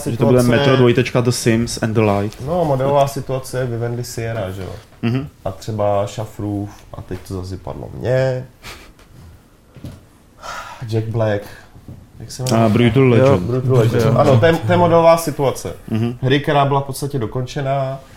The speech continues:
Speaker 2: a v momentě, kdy
Speaker 1: Mhm.
Speaker 2: Vivendi koupilo Sierru, ta-, teda, jo, Vivendi Act-, Activision, Vivendi, když koupil Activision Sierru, tak prostě Activision řekl, "Ne, my to nechcem."
Speaker 1: Mhm.
Speaker 2: To, jo, jako, tam to srovnání jako nesedí, pokud jde o hry, protože Met-,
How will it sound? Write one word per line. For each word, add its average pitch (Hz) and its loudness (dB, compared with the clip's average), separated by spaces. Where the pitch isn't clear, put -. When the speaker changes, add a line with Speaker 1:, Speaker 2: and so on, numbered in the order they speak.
Speaker 2:
a 117 0
v - -2
momentě, 123 0
kdy 120 0
Speaker 1:
Mhm. 117 -2
Speaker 2:
Vivendi 113 -4
koupilo 113 -6
Sierru, 113 -4
ta-, 113 -4
teda, 110 2
jo, 92 -2
Vivendi 110 -6
Act-, - -10
Activision, 107 -6
Vivendi, 104 -6
když - -12
koupil 117 -2
Activision 110 0
Sierru, 107 -4
tak 113 -4
prostě 110 -6
Activision 117 -4
řekl, 113 -6
"Ne, 110 -2
my 113 -4
to 113 -6
nechcem." 107 -10
Speaker 1:
Mhm. 113 -4
Speaker 2:
To, 123 -2
jo, 131 6
jako, 143 0
tam 127 2
to 165 4
srovnání 147 4
jako 147 2
nesedí, 139 2
pokud 135 -2
jde 139 4
o 110 4
hry, 113 2
protože 110 -2
Met-, 104 -6